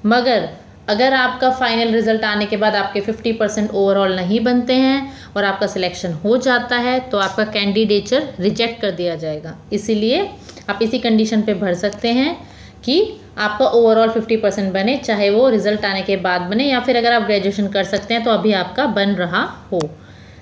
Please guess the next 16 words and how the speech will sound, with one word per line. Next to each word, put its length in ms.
Second 360
education 460
qualification 680
क्या 180
है 160
कि 120
आप, 280
आपने 300
एनसीसी 440
में 120
serving 440
की 140
हो 160
minimum 440
दो 200
साल, 320